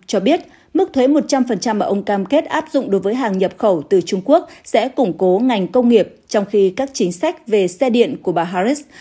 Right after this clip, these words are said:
đang gây tổn hại đến ngành sản xuất của Mỹ.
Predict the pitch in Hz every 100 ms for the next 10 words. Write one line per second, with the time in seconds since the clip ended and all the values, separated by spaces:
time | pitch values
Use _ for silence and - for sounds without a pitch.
0 | - 196 214 208 190 262 262 262 160 185
1 | 180 - 190 185 262 269 180 160 233 160
2 | - 247 175 165 196 311